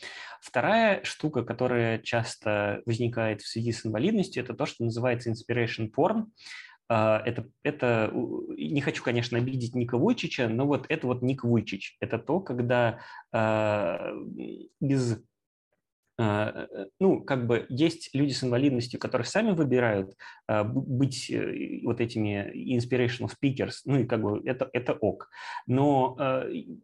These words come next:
поскольку эта штука уже стала немного настолько заезженной, что начала вызывать, э, скорее раздражение именно в сообществе людей с инвалидностью, что,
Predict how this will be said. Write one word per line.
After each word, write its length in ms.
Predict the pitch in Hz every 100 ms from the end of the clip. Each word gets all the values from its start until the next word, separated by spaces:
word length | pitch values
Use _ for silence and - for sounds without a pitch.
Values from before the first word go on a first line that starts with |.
| _
поскольку 1000 | 127 - 151 147 131 127 123 120 123 - _ _ _ _ _ _ -
эта 200 | 131 131
штука 600 | - 147 147 135 120 110
уже 260 | 123 117 131
стала 560 | - - 127 120 113 117
немного 680 | 120 123 123 120 117 110 -
настолько 440 | 120 120 127 123
заезженной, 580 | 113 120 123 117 113 101
что 220 | 101 -
начала 400 | 110 107 113 110
вызывать, 440 | 117 110 107 107 - - - -
э, 320 | 113 117 123
скорее 600 | - - 117 117 107 101
раздражение 760 | - 113 113 120 110 202 240 185
именно 300 | - 135 120
в 40 | 117
сообществе 500 | 120 120 - - 110
людей 220 | 110 110
с 100 | -
инвалидностью, 520 | 117 131 107 101 -
что, 220 | - 104